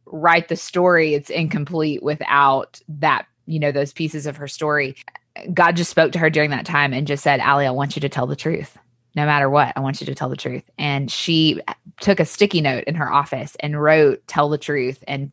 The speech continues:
posted it on her wall beside her desk where she wrote every day. And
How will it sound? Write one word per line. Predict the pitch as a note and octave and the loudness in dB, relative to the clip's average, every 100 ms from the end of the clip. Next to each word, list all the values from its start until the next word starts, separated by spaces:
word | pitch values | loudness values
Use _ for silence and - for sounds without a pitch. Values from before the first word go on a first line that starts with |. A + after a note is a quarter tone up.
| _ | _
posted | - D#3 - D3 | -2 -2 -2 -4
it | C#3+ | -4
on | - D#3 | -2 -2
her | F#3 D#3+ | 0 4
wall | D#3 C#3+ | 4 4
beside | C#3 D#3 - D3+ E3 E3 | 2 -2 2 4 4 2
her | F3+ | 0
desk | E3+ D#3 D#3 - | 2 2 0 -4
where | D3+ | -6
she | D3+ E3 | -4 -2
wrote | D#3+ D#3 - | 2 2 2
every | D#3+ F3 F3+ | 0 0 0
day. | E3+ D3 C#3 C3+ - - - - - | 2 2 2 -4 -14 -20 -20 -20 -10
And | - E3 D#3+ D#3 D3+ D3 | -2 2 2 2 0 -2